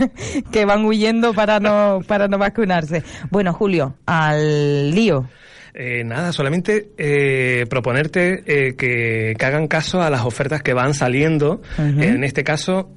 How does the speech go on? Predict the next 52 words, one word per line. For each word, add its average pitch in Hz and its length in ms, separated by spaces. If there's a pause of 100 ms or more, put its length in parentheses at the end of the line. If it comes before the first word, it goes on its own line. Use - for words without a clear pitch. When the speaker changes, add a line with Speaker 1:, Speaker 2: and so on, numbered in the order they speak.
(120)
Speaker 2:
eh, 120 360
hay 120 120
muchísima 135 400
gente, 131 540 (160)
eh, 110 720
que 107 440
cuando 110 260
le 107 100
nombran 135 360
la 131 80
compañía 131 400
Vinter, 139 480 (400)
eh, 123 160
piensan 127 580 (240)
en 117 220
que 113 260
Vinter 127 340
es 127 280
el, 117 340
el 127 100
avioncito 123 360
que 131 60
nos 123 100
lleva 120 100
a 117 40
Las 110 100
Palmas, 143 400 (180)
que 135 100
nos 117 120
lleva 113 260
a 110 60
Tenerife, 120 520 (640)
y 139 140
poco 151 360
más. 143 220 (320)
Speaker 1:
Bueno, 165 520
también, 151 580 (100)
mm, 143 340
Julio, 202 360
perdóname 151 340
que 139 80
te 135 80
diga, 185 220
pero 175 180
piensan 175 340
en 240 60
la 226 100
chocolatina, 147 520
todo 240 300
se 277 100
ha 277 120
dicho. 277 440